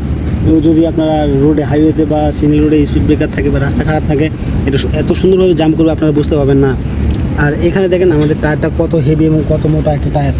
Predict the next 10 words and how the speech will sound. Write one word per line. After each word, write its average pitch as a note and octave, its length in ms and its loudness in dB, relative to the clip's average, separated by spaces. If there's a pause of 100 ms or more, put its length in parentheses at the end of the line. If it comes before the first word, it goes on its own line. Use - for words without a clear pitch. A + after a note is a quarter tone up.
(260)
টিউবলেস E3+ 320 0
টায়ার, D3 240 0
তিন E3 180 2
পঞ্চাশ D#3 260 0
দশ C#3 200 0
টায়ার, C#3 200 0 (420)
টিউবলেস, C#3+ 380 0
অনেক D#3 320 0
মোটা। D3 240 0 (720)
তো C#3 340 0